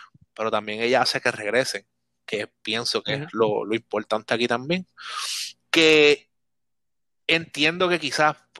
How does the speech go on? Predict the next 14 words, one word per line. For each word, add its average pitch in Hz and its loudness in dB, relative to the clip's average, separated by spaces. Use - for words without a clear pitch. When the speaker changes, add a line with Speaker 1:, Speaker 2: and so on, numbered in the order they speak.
Speaker 1:
este, 127 0
están 127 -4
dándole 151 -2
todo 151 -2
este - -4
poder 151 -2
para 127 6
irnos 131 -6
quizás - -10
por 123 -2
esa 131 0
línea. 151 -2
Este, 127 2
también 135 0